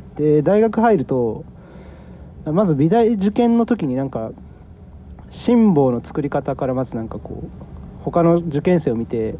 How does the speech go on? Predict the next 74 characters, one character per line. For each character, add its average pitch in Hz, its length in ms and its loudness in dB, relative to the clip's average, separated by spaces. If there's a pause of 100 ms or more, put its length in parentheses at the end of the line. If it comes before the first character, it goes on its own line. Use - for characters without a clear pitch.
(480)
あ、 - 80 -10
そ 202 140 2
う 190 40 4
す - 80 0
る 202 100 4
ん 165 60 2
だ 120 100 -2
み 110 100 -10
た 120 100 -6
い 117 60 -8
な 120 280 -8 (480)
感 135 140 -2
じ 123 80 2
で 131 40 2
学 135 260 4
ん、 147 320 2 (320)
学 156 200 2
ん 202 40 4
だ 214 80 4
っ 202 40 -4
つ - 100 -8
う - 20 -6
か 120 100 -6
知 - 220 -12
っ - 20 -14
て、 160 460 0 (760)
で、 208 120 -2
美 202 80 4
大 202 180 6
入 196 180 4
っ 180 40 2
て 170 680 2 (160)
や 147 160 -2
る 160 120 0
け 170 180 -2
ど、 196 440 2 (1000)
ま 220 60 0
あ、 - 20 4
や - 40 2
っ - 20 4
ぱ 208 60 4
み 190 100 4
ん 208 40 4
な 208 80 4
芸 180 260 2
大 190 140 4
と 190 100 2
か 156 80 2
目 127 100 0
指 127 140 -2
し - 120 -20
て 123 120 -8
た 110 160 -10
人 - 180 -14
た 107 120 -8
ち 104 300 -14 (360)
か - 120 -4
ら 143 100 0
す 151 100 -2
る 143 80 0
と、 151 120 -2
す 170 120 0
ご 196 100 6
い 156 40 6
な 165 80 6
ん - 20 6
か 139 80 4
自 127 160 0
分 208 180 4
は 214 120 4
な 208 80 4
ん 196 40 0
か - 120 -4
そ-、 - 320 -4